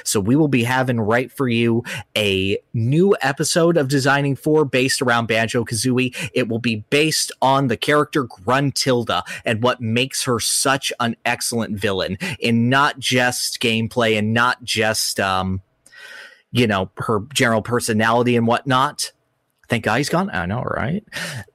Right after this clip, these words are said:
And yeah, just giving her the full Designing four treatment of, "Look at this character from the childhood. They're silly, but actually they're really cool. Let me tell you for way too long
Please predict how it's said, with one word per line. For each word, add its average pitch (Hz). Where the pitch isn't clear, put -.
And 139
yeah, 185
just 160
giving 202
her 196
the 156
full 160
Designing 139
four 127
treatment 110
of, 98
"Look 202
at 131
this 160
character 127
from 143
the 151
childhood. 107
They're 160
silly, 120
but 151
actually 120
they're 127
really 110
cool. 107
Let 107
me 117
tell 127
you 113
for 107
way 113
too 120
long 113